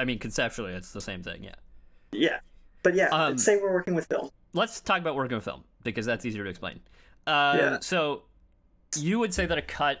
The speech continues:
Speaker 1: is when I take a, um, a piece of film, like the way it was filmed linearly, cut it in
Speaker 2: Yes.
Speaker 1: one place and splice it onto another thing.
Speaker 2: Well, to be fair, the splice isn't necessary for the cut.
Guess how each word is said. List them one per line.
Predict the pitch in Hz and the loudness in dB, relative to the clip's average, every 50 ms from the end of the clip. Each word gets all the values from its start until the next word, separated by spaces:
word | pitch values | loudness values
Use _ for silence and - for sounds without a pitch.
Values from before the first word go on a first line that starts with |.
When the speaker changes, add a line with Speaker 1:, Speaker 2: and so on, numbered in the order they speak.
| - - | -6 -6
Speaker 1:
is | 131 123 113 107 | -4 -4 -4 -4
when | 110 117 123 120 120 117 | -2 -2 0 0 0 0
I | 107 113 110 107 104 107 107 101 101 101 101 - _ _ _ _ _ - | 0 0 2 0 0 0 -2 -4 -4 -6 -10 -12 _ _ _ _ _ -16
take | - - 170 175 170 147 - - _ - | -8 -4 -4 -4 -4 -4 -8 -12 _ -4
a, | 127 127 120 123 120 113 113 107 | -2 -2 0 0 -2 -2 0 0
um, | 104 101 98 98 98 98 98 95 98 - - - _ - - - - - - _ _ _ _ - - - - - - - - - - | 0 0 0 -2 -4 -8 -10 -12 -14 -16 -20 -20 _ -20 -20 -20 -20 -20 -20 _ _ _ _ -18 -16 -14 -12 -12 -12 -12 -14 -8 -4
a | 120 120 - | -4 -4 -2
piece | - - 175 175 175 170 | -2 -2 -2 -2 0 0
of | 156 127 - | -2 -2 -4
film, | - - - - - 139 110 104 110 123 131 - | -8 -16 -10 -4 -2 0 0 0 -2 -4 -4 -2
like | 123 123 120 - | -2 -2 0 0
the | - 123 | -2 -2
way | 120 131 139 147 151 | 0 2 2 2 0
it | - - | 0 0
was | 139 131 113 - - - - - - - - - - - - - - - - - - - - - | -2 -4 -4 -4 -8 -10 -12 -12 -14 -14 -16 -18 -20 -20 -20 -20 -20 -20 -20 -20 -20 -20 -20 -20
filmed | - - - 160 156 151 135 127 120 110 | -20 -8 -2 0 0 0 0 0 -2 -2
linearly, | 113 120 123 131 139 143 135 113 104 98 90 90 95 131 - - - - - - - - _ _ _ _ _ _ - - | -2 -2 0 0 0 0 0 0 0 -2 -4 -4 -6 -8 -8 -12 -18 -20 -20 -20 -20 -20 _ _ _ _ _ _ -18 -10
cut | - - 202 202 | -4 0 2 4
it | 190 180 | 4 4
in | - 160 151 | 4 2 2
Speaker 2:
Yes. | 143 | 2
Speaker 1:
one | 135 143 139 | 2 2 0
place | - - 135 120 113 - | 0 0 0 0 0 -2
and | 110 - | -4 -8
splice | - - 123 120 113 - | -6 -2 -2 -2 -2 -2
it | 104 | -4
onto | 104 101 95 107 | -4 -4 -4 -4
another | 104 95 85 82 85 | -6 -6 -6 -8 -10
thing. | - - - - - _ _ _ _ _ _ - | -12 -14 -16 -18 -20 _ _ _ _ _ _ 4
Speaker 2:
Well, | 196 214 214 202 - _ - | 6 6 6 2 0 _ -4
to | - 214 | -2 0
be | 247 233 | 0 0
fair, | 202 - - 220 220 220 220 208 | 2 4 4 4 4 2 -2 -4
the | - 180 | -2 -2
splice | - - - - 151 151 151 151 156 - - - - | -2 0 2 4 4 4 4 2 0 -4 -6 -4 0
isn't | 156 151 - 151 147 151 147 | -2 0 0 0 -2 -2 -2
necessary | 143 139 - - - - 147 139 139 139 143 - | -2 -2 -2 -2 -2 0 2 2 2 0 0 0
for | 143 - - - - - | 0 0 0 0 -2 -4
the | 147 - | -4 -2
cut. | - - - - - - - - | 0 0 0 0 0 -4 -10 -16